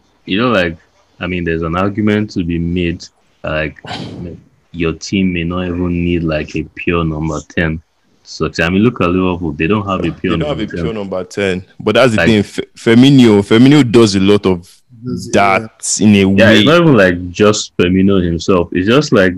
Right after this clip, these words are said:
Speaker 1: the way Salah and Mane play. Like, just, like, the way they play as a front three, how fluid they are, how much they interchange, and how much Mane does not lose the ball.
Speaker 2: And the thing
Speaker 1: Like,
Speaker 2: about,
Speaker 1: literally,
Speaker 2: thing about
Speaker 1: when he's running and dribbling,
Speaker 2: Yeah.
Speaker 1: he doesn't lose the ball.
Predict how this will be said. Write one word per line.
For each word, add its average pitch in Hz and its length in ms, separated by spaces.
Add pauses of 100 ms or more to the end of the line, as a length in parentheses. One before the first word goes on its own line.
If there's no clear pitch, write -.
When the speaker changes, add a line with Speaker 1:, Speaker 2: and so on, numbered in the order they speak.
Speaker 1:
the 95 100
way 101 400 (460)
Salah 98 800
and 85 220
Mane 98 560 (160)
play. 87 240 (300)
Like, 87 240
just, 110 380 (100)
like, 87 240
the 92 80
way 98 140
they 90 140
play 92 220
as 87 120
a 82 100
front 92 360
three, 85 160
how 98 180
fluid 95 460
they 85 160
are, 90 160
how 95 120
much 98 220
they 87 140
interchange, 90 580 (400)
and 82 240
how 104 160
much 98 380 (160)
Mane 92 380
does 85 200
not 92 240
lose 95 260
the 82 120
ball. 87 280 (360)
Speaker 2:
And 113 80
the 117 40
thing 196 140
Speaker 1:
Like, 147 100
Speaker 2:
about, 120 240
Speaker 1:
literally, 104 300
Speaker 2:
thing 196 140
about 143 260
Speaker 1:
when 113 220
he's 92 260
running 98 320
and 82 160
dribbling, 90 300
Speaker 2:
Yeah. 101 80
Speaker 1:
he 82 60
doesn't 98 320
lose 85 180
the 78 60
ball. 82 240